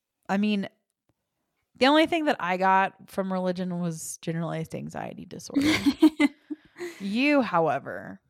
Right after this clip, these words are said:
Speaker 1: but hey, you have done such a great job in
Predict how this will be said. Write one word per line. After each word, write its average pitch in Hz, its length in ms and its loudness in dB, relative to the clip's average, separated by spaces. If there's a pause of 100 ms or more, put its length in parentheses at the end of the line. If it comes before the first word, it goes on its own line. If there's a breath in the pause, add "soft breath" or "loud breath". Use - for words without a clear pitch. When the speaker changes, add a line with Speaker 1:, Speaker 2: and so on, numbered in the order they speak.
(640)
Speaker 1:
but 311 160 8
hey, 247 340 2 (920 loud breath)
you 202 320 -2
have 190 320 -2 (340)
done 180 300 -2
such 220 180 -2
a 240 40 -6
great 175 280 0
job 160 360 0
in 165 680 -10